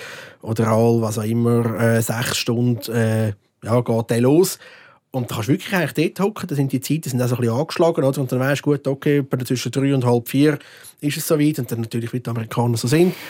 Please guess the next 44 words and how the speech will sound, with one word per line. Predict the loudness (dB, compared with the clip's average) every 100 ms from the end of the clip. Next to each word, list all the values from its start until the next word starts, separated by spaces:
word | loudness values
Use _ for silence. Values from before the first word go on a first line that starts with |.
| -18 -6
da |
kommen | 0 2
alle | 2 2
Leute, | 4 4 4 2
oder? | 4
Da | 0
hat's | -2
sogar | -2 -2
bei | 0
den | 0
einen | -2 -2
noch | -4
ein | 2
Bänkchen | 2 2 2 2
und |
kannst | 4 4
anhocken | 4 6 4 4
und | 2 4
so. | 2
Also | 2
sehr, | 2 2 4
sehr | 4 2 0 -10 -18 -20 -20 _ _
ausgeschlachtet | 2 2 4 4 4 4 2
natürlich, | 2 4 2 2 0
aber | -6 -10 -14 -16 _
das | -18 -14
Naturspektakel | -10 -6 -6 -6 -8 -6 -6 -8 -10
ist | -8
schon | -8 -6 -8 -8 -14 _ _ _
immens. | 0 0 0 -6 -10 -12
Also | -6 -4 -2
wirklich. | -4 -4 -8 -8 -10 -14 -20 -14
Und | -6 -2
da |
laufst | -2 -2 -4 -4
du |
jetzt | -6 -6
so | -2
um | 0
und | 2
es | 0
ist | -2
wirklich | -2 -2 -2
so, | -2